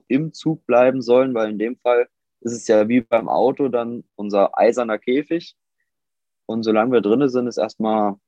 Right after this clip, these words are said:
alles sicher. Und dann ist halt auch immer ganz wichtig,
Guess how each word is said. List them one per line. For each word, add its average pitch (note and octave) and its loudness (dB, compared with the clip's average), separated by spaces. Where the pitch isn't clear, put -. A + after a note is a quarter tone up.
alles G#2 2
sicher. G2+ 2
Und G2 -2
dann A2 -2
ist - -8
halt A2 -2
auch A#2+ 0
immer A2+ -4
ganz A2 -4
wichtig, - -8